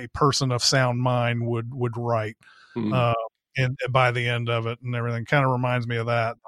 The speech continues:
Speaker 2: Yeah.
Speaker 1: Not, not painting and like, "Oh, I believe paint is in our heads. Our paintings
Speaker 2: Yeah.
Speaker 1: are in our heads," you know, bullshit.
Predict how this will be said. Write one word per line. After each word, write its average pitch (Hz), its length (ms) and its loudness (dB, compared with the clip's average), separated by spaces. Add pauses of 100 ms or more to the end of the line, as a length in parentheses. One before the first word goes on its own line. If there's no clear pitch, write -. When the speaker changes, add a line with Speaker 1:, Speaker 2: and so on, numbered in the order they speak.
(120)
Speaker 2:
Yeah. 120 320 4 (460)
Speaker 1:
Not, 127 180 2 (400)
not 143 380 4
painting 120 500 -2
and 113 80 -12
like, 117 160 -4
"Oh, 143 460 8
I 120 140 0
believe 143 360 2
paint 139 320 4
is 123 140 0
in 135 100 2
our 131 160 4
heads. 135 400 2
Our 127 140 2
paintings 117 500 4
Speaker 2:
Yeah. 131 60 -2
Speaker 1:
are 131 40 0
in 135 60 -4
our - 240 -20
heads," 127 160 -14
you 120 80 -12
know, 113 80 -12
bullshit. 113 340 -16